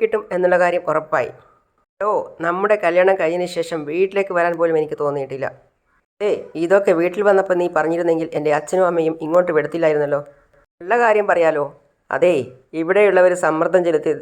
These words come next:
ചെലുത്തിയത് കൊണ്ടാ ഞാൻ നിന്നെ വന്ന് വിളിച്ചത്, അല്ലാതെ എനിക്ക് മനസ്സുണ്ടായിട്ടൊന്നുമല്ല. ബെഡ്റൂമിൽ എന്താ നടക്കുന്നതെന്ന് എനിക്കും നിനക്കും നന്നായിട്ടറിയാം. നമ്മുടെ ജീവിതം ഒരു പരാജയമാണെന്ന് ഇത്രയും കാലത്തെ നമ്മുടെ ജീവിതം കൊണ്ട് നമ്മൾ തന്നെ മനസ്സിലാക്കിയതാ.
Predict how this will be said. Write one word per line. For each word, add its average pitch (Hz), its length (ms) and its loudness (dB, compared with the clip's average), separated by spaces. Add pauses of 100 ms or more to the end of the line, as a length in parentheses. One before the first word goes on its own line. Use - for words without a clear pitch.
(120)
ചെലുത്തിയത് 156 380 2
കൊണ്ടാ 139 180 0 (200)
ഞാൻ 139 180 0
നിന്നെ 147 220 2
വന്ന് 139 200 0
വിളിച്ചത്, 127 300 -6 (440)
അല്ലാതെ 180 340 2 (320)
എനിക്ക് 185 300 -2
മനസ്സുണ്ടായിട്ടൊന്നുമല്ല. 147 760 0 (920)
ബെഡ്റൂമിൽ 170 500 2
എന്താ 196 200 6
നടക്കുന്നതെന്ന് 196 540 2 (240)
എനിക്കും 170 300 0
നിനക്കും 165 320 0
നന്നായിട്ടറിയാം. 165 680 0 (1500)
നമ്മുടെ 196 540 2
ജീവിതം 190 300 6
ഒരു 185 160 2
പരാജയമാണെന്ന് 156 720 2 (260)
ഇത്രയും 180 400 2
കാലത്തെ 165 280 2 (100)
നമ്മുടെ 156 220 2 (100)
ജീവിതം 151 320 2
കൊണ്ട് 139 160 2 (160)
നമ്മൾ 151 240 -4
തന്നെ 143 220 0
മനസ്സിലാക്കിയതാ. 131 500 -6